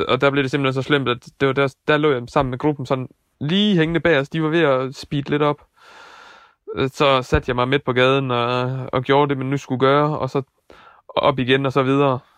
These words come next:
Og, og, og det gjorde jo, at jeg mistede gruppen, men det gjorde så, at jeg fandt min, min egen rytme, og det gjorde også,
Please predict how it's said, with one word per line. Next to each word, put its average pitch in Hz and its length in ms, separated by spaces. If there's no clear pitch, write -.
Og, 131 320
og, 107 160
og 139 140
det 151 100
gjorde 151 240
jo, 147 60
at 120 80
jeg 123 80
mistede 135 300
gruppen, 135 400
men 120 220
det 127 100
gjorde 139 200
så, 143 100
at 135 160
jeg 127 80
fandt 147 260
min, 123 320
min 135 100
egen 147 280
rytme, 143 380
og 120 100
det 127 80
gjorde 135 260
også, - 200